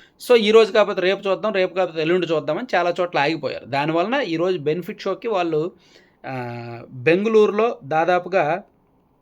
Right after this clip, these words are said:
బెనిఫిట్ షోలు రద్దు చేశారు. ఎనభై ఐదు షోలు రద్దు చేశారు. దానివలన ఐదు కోట్లు విలువ అనమాట ఈ బెనిఫిట్ షోల విలువ. అవన్నీ కూడా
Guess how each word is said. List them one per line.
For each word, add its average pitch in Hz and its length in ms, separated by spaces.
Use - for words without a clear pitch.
బెనిఫిట్ 160 420
షోలు 170 260
రద్దు 147 180
చేశారు. 143 480
ఎనభై 175 420
ఐదు 185 280
షోలు 208 460
రద్దు 165 160
చేశారు. 175 400
దానివలన 165 600
ఐదు 185 260
కోట్లు 214 460
విలువ 160 260
అనమాట 120 280
ఈ 139 160
బెనిఫిట్ 156 440
షోల 156 280
విలువ. 139 320
అవన్నీ 151 280
కూడా 180 220